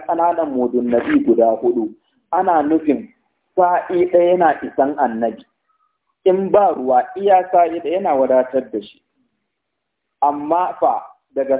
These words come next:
sa'i ɗaya ana nufin zuwa sama. To zuwa saman kenan sai ka ce baya wuce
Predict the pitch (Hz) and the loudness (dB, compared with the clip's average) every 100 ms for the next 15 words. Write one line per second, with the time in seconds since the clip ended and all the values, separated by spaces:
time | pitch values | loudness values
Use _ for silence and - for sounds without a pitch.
0 | - 165 165 170 165 170 165 170 165 143 | 0 0 0 -4 -2 0 0 2 0 -2
1 | 143 143 123 117 151 135 120 - - 135 | -6 -8 -8 -2 0 0 -2 -4 -2 -2
2 | 113 - _ _ _ - 135 123 160 196 | -4 -14 _ _ _ -6 -4 2 2 4
3 | 156 - 165 151 127 123 131 131 156 143 | 0 0 0 0 -2 -2 -2 -2 0 0
4 | - 135 117 135 160 160 151 120 127 143 | 0 -2 0 0 2 0 0 0 -2 -2